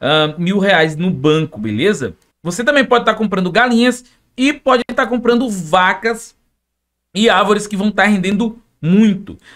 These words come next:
A plantação, você pode evoluir suas terras e conseguindo assim plantar, eh, recursos diferentes, plantações diferentes que acabam dando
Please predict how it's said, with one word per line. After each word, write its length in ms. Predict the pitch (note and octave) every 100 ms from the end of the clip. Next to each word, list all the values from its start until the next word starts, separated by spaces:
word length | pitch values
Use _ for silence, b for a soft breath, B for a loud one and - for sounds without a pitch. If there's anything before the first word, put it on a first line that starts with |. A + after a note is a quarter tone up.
| B
A 140 | - G3+
plantação, 720 | C#4 D4 D4 B3+ A3 B3 C4
você 200 | A3+ A#3
pode 280 | G#3+ A3+ A3
evoluir 500 | G#3+ C4+ A#3+ A3+ C4
suas 300 | C4+ G#3+ F#3
terras 360 | E3+ F3+ G#3 - b b
e 60 |
conseguindo 460 | G3+ A3 A3+ G#3+ A#3
assim 400 | A3 - G#3+ G#3+ B B
plantar, 560 | - A3+ A#3 G3 G#3 G#3
eh, 220 | F#3 F3+
recursos 420 | F3+ G3+ G#3+ G3+ F#3+
diferentes, 480 | G3 A3 F#3+ F#3
plantações 520 | - E3+ F3 F#3+ G#3 G#3+
diferentes 420 | A3 A3 F#3+ F#3
que 160 | G#3
acabam 340 | G#3+ G3+ F3+ F3+
dando 320 | F3+ F#3 -